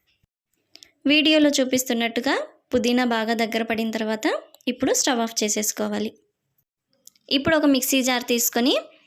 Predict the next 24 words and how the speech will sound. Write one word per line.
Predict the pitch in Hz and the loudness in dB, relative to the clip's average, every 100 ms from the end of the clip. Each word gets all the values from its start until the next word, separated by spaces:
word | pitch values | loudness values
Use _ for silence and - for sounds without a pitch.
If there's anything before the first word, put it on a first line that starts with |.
| _ _ - | _ _ 0
ముందుగా | 277 285 330 339 285 | 2 4 4 2 2
వేయించుకున్న | 262 254 - 254 269 571 - | 2 2 0 0 0 0 -2
పల్లీలు | 277 247 254 254 262 | 0 2 2 2 2
నువ్వులను | 240 220 226 247 466 - | 2 0 0 2 0 0
ఇందులో | 240 226 233 | 0 2 0
వేసి | 220 214 311 605 - _ - - _ 254 | 0 0 -2 -2 -6 _ -20 -20 _ 0
మరీ | 254 349 370 | 2 2 2
మెత్తని | 262 269 269 254 | 2 2 2 2
పొడిలా | 226 240 233 | 0 0 -2
కాకుండా | 226 220 226 254 403 622 - | -4 -4 -2 0 0 -2 -2
కొంచెం | 277 240 247 226 | -2 0 0 0
బరకగా | 214 226 247 233 | -2 0 0 0
మిక్సీ | 220 - 220 | -2 -2 -2
పట్టుకోవాలి. | 214 - 208 208 240 539 - _ _ _ _ _ _ _ _ _ - | -4 -2 -2 0 -2 -2 -8 _ _ _ _ _ _ _ _ _ 0
వీడియోలో | 269 285 294 294 285 | 2 4 4 2 2
చూపిస్తున్నట్టుగా | 269 269 - 247 247 247 330 640 - - 254 | 0 0 0 0 0 0 -2 -2 -8 -6 -2
ఇలా | 240 302 330 | 0 2 2
ఈ | 247 | 2
విధంగా | 233 240 302 | 0 0 2
మిక్సీ | 294 - - | 2 0 -2
పట్టుకోవాలి. | 214 220 208 202 202 202 _ _ _ - _ - 240 | -4 -4 -2 -2 -2 -6 _ _ _ -20 _ -2 0
ఇప్పుడు | 262 254 | 2 2
ఇందులో | 240 226 277 587 - _ _ _ _ _ - | 2 0 0 -2 -8 _ _ _ _ _ 2
ముందుగా | 277 277 | 4 4